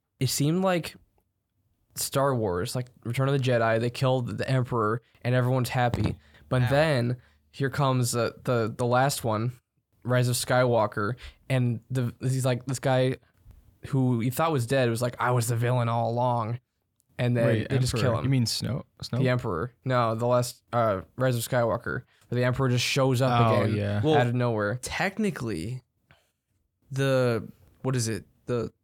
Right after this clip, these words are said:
Speaker 2: the kid that was connected to the machine in the base game was
Speaker 3: Are you
Speaker 2: because
Speaker 3: talking
Speaker 2: of
Speaker 3: about
Speaker 2: the
Speaker 3: Remnant?
Speaker 2: root.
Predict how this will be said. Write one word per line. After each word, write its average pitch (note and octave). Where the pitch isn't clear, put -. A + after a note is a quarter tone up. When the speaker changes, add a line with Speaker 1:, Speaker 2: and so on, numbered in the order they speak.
Speaker 2:
the C3+
kid D#3+
that E3
was E3
connected C3
to C#3
the B2+
machine A2
in A#2
the G#2+
base G#2+
game D3
was A#2
Speaker 3:
Are -
you -
Speaker 2:
because C3+
Speaker 3:
talking C#3
Speaker 2:
of B2
Speaker 3:
about G#2+
Speaker 2:
the B2
Speaker 3:
Remnant? A2
Speaker 2:
root. -